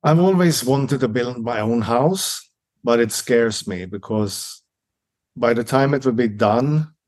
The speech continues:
I would feel, "Oh no, I should have done that. I should have done <laughs> that. I should have done that."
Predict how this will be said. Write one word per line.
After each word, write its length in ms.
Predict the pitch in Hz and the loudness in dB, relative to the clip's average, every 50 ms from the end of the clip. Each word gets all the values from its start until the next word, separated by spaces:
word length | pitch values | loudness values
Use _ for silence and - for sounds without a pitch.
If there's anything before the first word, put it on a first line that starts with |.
| _ _ _ _ _ _ - - - | _ _ _ _ _ _ -20 -10 -6
I 100 | 113 113 | -4 -4
would 200 | 117 113 110 107 | -4 -6 -8 -10
feel, 540 | - - 120 117 117 113 110 113 110 107 110 110 _ _ _ _ _ _ _ _ | -10 -4 -2 -2 0 0 0 -2 -4 -4 -8 -12 _ _ _ _ _ _ _ _
"Oh 160 | - 156 151 160 | 2 4 6 6
no, 220 | 160 156 139 123 | 6 6 6 4
I 60 | 120 | 4
should 180 | 120 - 139 131 | 4 2 2 2
have 140 | 131 120 117 | 2 2 2
done 180 | 127 120 120 | 0 2 2
that. 260 | 120 120 113 101 - | 2 2 0 0 -2
I 60 | 123 117 | -4 -4
should 180 | - 135 123 | -2 -2 -4
have 120 | 127 120 113 | -4 -4 -4
done 180 | 123 113 110 135 | -4 -2 0 0
<laughs> 60 | 127 | 0
that. 240 | 113 151 147 151 - | 2 0 0 0 -2
I 60 | 143 | -2
should 240 | 143 151 160 147 147 | 0 0 2 2 2
have 120 | 156 156 | 2 2
done 200 | 156 156 147 139 | 2 2 2 2
that." 280 | 135 135 135 151 - - | 0 -2 -2 -4 -8 -10